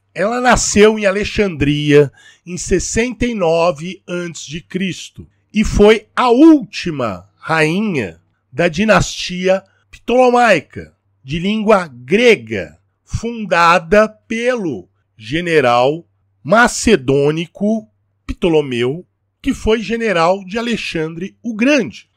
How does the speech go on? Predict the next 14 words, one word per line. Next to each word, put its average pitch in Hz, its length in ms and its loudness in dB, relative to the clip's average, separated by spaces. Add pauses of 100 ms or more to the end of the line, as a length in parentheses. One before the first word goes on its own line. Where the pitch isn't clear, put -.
(160)
Depois 202 380 -2
disso, 226 320 -4
o, 202 800 -8
o, 151 60 -8
é, 135 200 -4
o 151 140 -2
Egito 156 360 -8
caiu 165 440 -2
ali, 143 340 -4 (300)
depois 131 240 -2
da 143 120 2
morte 127 440 -2
dela, 123 440 -2
do, 120 760 -8